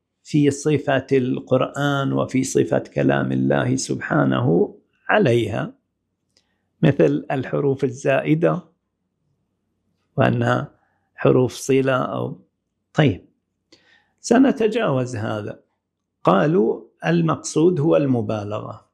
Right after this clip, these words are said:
إذن المقصود، سنغير كلمة المبالغة التي جاءت في لسان علماء البلاغة، نقول تقوية المدلول. إذن الغرض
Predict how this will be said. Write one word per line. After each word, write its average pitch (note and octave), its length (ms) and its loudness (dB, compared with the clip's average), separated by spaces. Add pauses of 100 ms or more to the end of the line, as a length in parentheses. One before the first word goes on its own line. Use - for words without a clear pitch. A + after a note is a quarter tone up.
(160)
إذن E3+ 320 4
المقصود، D#3 880 0 (180)
سنغير D#3 1120 0
كلمة C#3+ 500 -6 (240)
المبالغة C3+ 920 -2 (200)
التي B2+ 280 -2
جاءت C3+ 380 0
في - 140 -2
لسان C3 440 0
علماء C3 460 -2
البلاغة، B2 800 0 (1160)
نقول G3+ 340 2
تقوية D#3 640 -2
المدلول. A2+ 880 -6 (1500)
إذن F#3 440 2
الغرض F3 800 -2